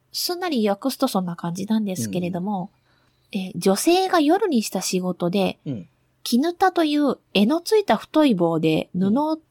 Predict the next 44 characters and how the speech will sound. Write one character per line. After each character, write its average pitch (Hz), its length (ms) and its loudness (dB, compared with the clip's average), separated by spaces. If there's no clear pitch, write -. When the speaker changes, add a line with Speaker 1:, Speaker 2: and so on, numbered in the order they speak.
Speaker 1:
衣 320 380 2
を 320 60 -2
叩 302 300 0
い 240 40 0
て 165 140 -2
柔 180 240 2
ら 311 100 4
か 277 120 0
く 165 120 -6
し - 60 -8
て 156 100 -6
光 277 260 -2
沢 311 220 -2
を 285 80 4
出 247 140 4
す - 140 -8
っ - 40 -20
て - 180 -6
い - 140 0
う - 100 -10
Speaker 2:
へ 123 40 -4
ー。 101 840 -8
Speaker 1:
作 254 220 -2
業 175 180 0
が 156 140 -6
あ 156 60 -4
り 170 100 -6
ま 160 160 -8
し - 60 -14
て、 185 340 -10
こ 269 160 -2
れ 320 140 2
を、 339 220 -2
Speaker 2:
う 294 40 -6
ん。 - 20 0
Speaker 1:
の 330 180 0
音 349 260 2
が 214 100 2
聞 - 160 -16
こ 165 160 -4
え 165 60 -4
て 165 140 -8
く - 160 -12
る。 - 100 -14